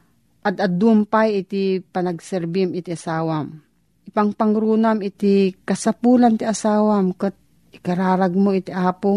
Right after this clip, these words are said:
nga paluknengen na iti puso ti asawam tapno mananam na dagiti bendisyon nga aggapu iti panagmatalek mo ken Cristo. Saan nga nalaka iti agbiag iti pamilya nga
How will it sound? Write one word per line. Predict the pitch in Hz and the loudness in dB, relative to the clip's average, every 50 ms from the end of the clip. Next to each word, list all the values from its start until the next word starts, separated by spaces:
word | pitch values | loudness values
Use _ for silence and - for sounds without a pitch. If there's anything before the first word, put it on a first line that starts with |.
| 196 180 | 2 2
nga | 175 170 170 170 175 170 - - - _ _ _ _ _ _ _ - | 0 0 -2 -2 -4 -8 -12 -20 -20 _ _ _ _ _ _ _ -2
paluknengen | 226 233 254 254 - - 262 269 254 254 262 240 240 233 | 0 0 0 -2 -2 0 2 4 4 4 4 4 4 2
na | 226 226 | 2 -2
iti | 208 - 220 208 | -2 -4 -6 -8
puso | - - 214 214 220 220 - 214 208 | -6 -2 -2 0 0 0 -2 -4 -6
ti | - - 202 | -4 -6 -8
asawam | 185 - - 175 160 160 165 165 165 165 160 156 160 165 160 156 156 _ _ | -8 -6 -4 -2 -2 0 0 0 0 -2 -2 -4 -4 -8 -12 -18 -20 _ _
tapno | - 185 175 - _ - 175 175 180 180 180 180 175 175 170 165 | -10 -8 -8 -8 _ -2 0 0 2 2 2 2 2 2 2 2
mananam | 165 170 180 190 202 220 233 247 247 254 262 247 247 | 0 0 0 0 0 2 2 2 2 2 4 2 2
na | 247 240 190 165 165 - _ _ _ _ _ _ _ _ _ _ _ _ _ | 2 0 -2 -4 -6 -10 _ _ _ _ _ _ _ _ _ _ _ _ _
dagiti | - 196 202 185 196 226 214 - - 240 240 233 233 233 | -6 -4 -2 -2 -2 -2 -4 -2 -2 0 0 2 2 0
bendisyon | 190 - - 226 220 226 202 233 233 - - - 262 254 247 233 220 208 202 | 0 0 2 4 4 4 4 2 0 0 -2 -2 0 2 2 2 2 2 0
nga | 180 175 | -2 -2
aggapu | 180 175 190 190 - _ - 202 208 | -2 -2 -4 -4 -4 _ -4 -2 -2
iti | 196 - - 190 190 185 180 180 196 196 - _ _ _ _ _ _ | -4 -4 -4 -2 0 0 -2 -2 -4 -8 -14 _ _ _ _ _ _
panagmatalek | - 180 185 196 180 175 175 185 185 - 196 190 190 185 - - | -4 -2 -2 -2 -2 -2 -2 -2 0 0 2 2 2 0 0 -2
mo | 175 180 170 160 | -2 -2 0 -2
ken | 165 165 160 165 | -2 -2 -4 -4
Cristo. | - - 170 160 160 - - - 165 147 175 165 - _ _ _ _ _ _ _ _ _ _ _ | -4 -6 -6 -6 -6 -8 -10 -8 -8 -8 -8 -10 -14 _ _ _ _ _ _ _ _ _ _ _
Saan | - - 254 233 247 240 240 233 | -8 -4 -2 0 2 2 2 2
nga | 226 226 | 2 2
nalaka | 220 208 196 190 - - 202 202 | 0 0 -2 -2 -2 -2 -2 -2
iti | 190 - 180 | -2 -4 -6
agbiag | 180 165 160 160 175 185 185 170 160 160 - - - | -6 -4 -4 -2 0 0 0 0 -4 -8 -12 -14 -16
iti | 196 - 185 165 | -12 -10 -8 -6
pamilya | - 180 175 175 175 170 165 175 175 170 165 151 147 | -2 0 0 2 2 0 0 0 -2 -2 -2 -4 -4
nga | 160 180 170 165 165 | -4 -6 -6 -4 -4